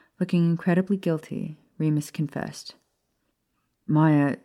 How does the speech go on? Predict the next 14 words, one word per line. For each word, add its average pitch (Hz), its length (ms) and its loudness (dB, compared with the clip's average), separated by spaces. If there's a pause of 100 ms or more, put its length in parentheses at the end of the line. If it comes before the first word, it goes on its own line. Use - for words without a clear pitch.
(100)
Snape's - 460 0
been 160 180 0
after 131 320 0
them 131 240 -2
two, 139 300 -8 (140)
those, 143 360 -2 (140)
the 156 160 0
two 139 480 -4
of 143 140 -4
them, - 180 -4
bleh, 156 320 0
bleh, 147 340 -2
bleh, 127 180 -2
bleh. - 220 -12